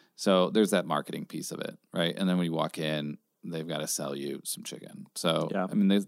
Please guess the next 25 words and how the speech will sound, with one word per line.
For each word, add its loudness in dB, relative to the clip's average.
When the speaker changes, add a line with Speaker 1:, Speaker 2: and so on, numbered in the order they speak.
Speaker 1:
that 2
concept 0
applies, 0
I -6
think, -14
across -4
the -8
board. -4
Um, -2
and 2
then -2
you'll 4
see 4
a -2
lot 4
of -6
companies -6
just -4
kinda -8
stuck -2
in -4
the -6
rut -2
of, -10
like, -6